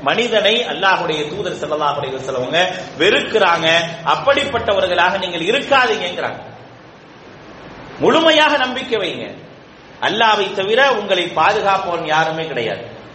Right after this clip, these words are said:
"வ அலல்லாஹி ஃபதவக்கலு இன் குன்தும் முஃமினீன்",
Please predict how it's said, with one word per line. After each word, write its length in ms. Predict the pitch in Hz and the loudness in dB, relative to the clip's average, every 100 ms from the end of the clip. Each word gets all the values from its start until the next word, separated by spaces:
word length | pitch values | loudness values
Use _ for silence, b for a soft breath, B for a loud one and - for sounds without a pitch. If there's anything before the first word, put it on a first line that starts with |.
| 131 | 2
"வ 40 | |
அலல்லாஹி 680 | 151 180 220 208 202 185 190 | 4 4 2 4 4 4 0
ஃபதவக்கலு 800 | 170 175 180 185 240 247 339 - - - | -4 -2 -2 0 2 2 2 -2 -8 -6
இன் 280 | 226 311 294 | -4 -2 -2
குன்தும் 320 | 247 233 208 | -2 -2 -2
முஃமினீன்", 600 | 196 160 156 147 104 - | -4 -2 0 -2 -2 -10